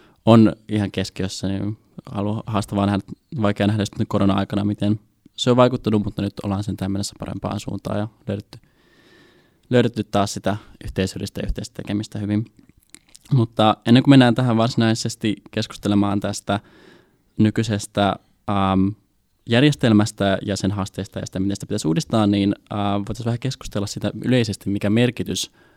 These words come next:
toimeentulolla, sen varmuudella ja tasolla on, äh, opiskelijoille ja esimerkiksi opiskelijoiden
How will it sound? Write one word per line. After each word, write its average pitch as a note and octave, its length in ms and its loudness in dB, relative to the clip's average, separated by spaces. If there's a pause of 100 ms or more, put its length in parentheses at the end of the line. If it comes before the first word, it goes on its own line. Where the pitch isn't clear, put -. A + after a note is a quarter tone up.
(200)
toimeentulolla, F#2 720 0
sen F#2+ 380 -4
varmuudella G2 720 -2 (540)
ja F#2+ 280 2 (140)
tasolla G2 520 2 (120)
on, A2+ 360 6 (380)
äh, F#2 220 0
opiskelijoille F#2+ 680 -6
ja - 260 -6 (280)
esimerkiksi - 220 -4
opiskelijoiden G2 600 -6